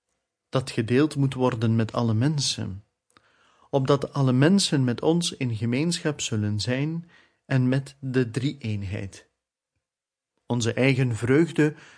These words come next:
zou niet volkomen zijn als we dit evangelie niet deelden met anderen, maar het slechts voor onszelf zouden houden.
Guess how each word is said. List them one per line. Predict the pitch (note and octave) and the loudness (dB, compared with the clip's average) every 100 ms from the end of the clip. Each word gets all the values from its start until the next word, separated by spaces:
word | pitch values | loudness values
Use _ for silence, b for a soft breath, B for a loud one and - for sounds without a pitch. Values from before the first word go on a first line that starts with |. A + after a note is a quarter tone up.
| B | B
zou | D3+ C3+ | 4 4
niet | C#3 E3 | 4 0
volkomen | - B2 A#2 E3+ F#3 D#3 B2 | 0 0 2 2 4 2 0
zijn | A2+ B2 B2+ C3+ B B B | 0 0 0 -2 B B B
als | - C#3+ - | 2 2 4
we | C3+ | 2
dit | D#3+ G3+ - | 2 -2 -2
evangelie | C#3+ C3+ B2 A#2 G#2+ E3 C3+ B2 | -2 0 0 -2 0 2 2 2
niet | B2+ F#3 B2+ | 2 0 -2
deelden | A#2+ A#2 A2+ C3+ C3+ | 0 2 2 2 2
met | C#3 | 0
anderen, | C#3+ A#2 G2 G#2+ A2 - - b b b | 0 0 0 0 -2 -4 -10 b b b
maar | D3 D3+ B2 | 0 0 0
het | B2+ | -4
slechts | - - A2+ - - - b b | -4 -4 -4 -6 -10 -10 b b
voor | - A#2+ B2+ | -6 -2 0
onszelf | C#3+ C#3 A#2+ G2 F#2+ - | 0 0 -2 -4 -6 -6
zouden | G#2+ G2 G2 F#2+ | -4 -4 -6 -6
houden. | G2+ G#2 G#2 G#2 A2 | -6 -6 -8 -10 -12